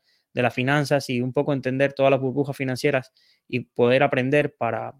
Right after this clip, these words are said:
próximos mercados alcistas que, que tengan, que deriven en una burbuja,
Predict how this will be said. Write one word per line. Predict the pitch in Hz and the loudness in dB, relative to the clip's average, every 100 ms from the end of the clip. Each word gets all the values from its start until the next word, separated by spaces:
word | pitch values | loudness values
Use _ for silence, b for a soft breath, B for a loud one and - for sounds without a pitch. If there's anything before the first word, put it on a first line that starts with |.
| - - | -18 -2
próximos | 127 127 139 131 127 | -2 0 -2 -2 -2
mercados | 123 - 131 123 123 | -4 2 2 2 0
alcistas | 120 147 143 - 127 | -4 -4 -4 -2 -2
que, | - 123 120 - | -2 -4 -4 -2
que | 120 120 | -2 0
tengan, | - 131 127 123 120 | -2 -2 -2 -6 -6
que | 117 120 | -4 -2
deriven | 120 131 139 127 | 0 2 0 0
en | |
una | 135 | 0
burbuja, | 135 135 143 185 | 0 0 0 -2